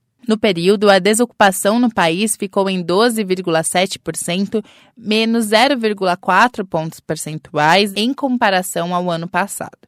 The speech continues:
O estudo também analisa os efeitos da reforma trabalhista. De novembro de dois mil e dezessete a abril de dois mil e dezenove, foram abertas quinhentas e sete mil novas vagas de trabalho.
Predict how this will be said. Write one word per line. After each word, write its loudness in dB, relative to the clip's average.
O -6
estudo -4
também -2
analisa -2
os -6
efeitos -2
da 0
reforma -4
trabalhista. -4
De -2
novembro 2
de -6
dois -2
mil -4
e -6
dezessete -6
a 4
abril 2
de -4
dois 2
mil 0
e -2
dezenove, 2
foram 2
abertas 0
quinhentas -2
e -2
sete -2
mil -2
novas 0
vagas -2
de -8
trabalho. 0